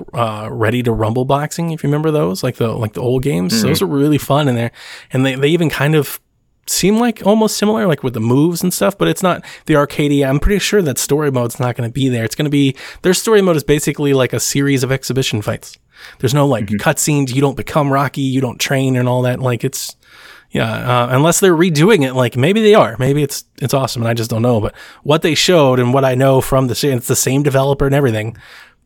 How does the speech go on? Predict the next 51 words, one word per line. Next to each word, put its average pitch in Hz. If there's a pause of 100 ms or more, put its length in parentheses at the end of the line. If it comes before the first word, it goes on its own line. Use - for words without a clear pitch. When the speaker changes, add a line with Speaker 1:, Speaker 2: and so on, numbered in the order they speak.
(160)
Speaker 1:
Yeah, 101
it's 110
the 139
Rocky 131
V 117
R 127
game 110
that 120
they're 113
just 117
<laughs> 117
making -
you, 110
let 120
you 113
play 117
with 110
the -
controls. 113
It's -
like, 110
well, 139
that's 175 (440)
not 139
nearly 151
as 123
fun, 135
right? 113 (680)
Speaker 2:
Yeah, 98
yeah. 98 (500)
Uh, 127
I 147
have 147 (120)
zero 110
interest 104 (180)
in, 101
in 98 (140)
all 107
of 98
these 95
games. 90
And 110
I 110
Speaker 1:
Oof. 120
Speaker 2:
went 139
through 143
them 131
all, 123 (140)
and 110
I 110
watched 123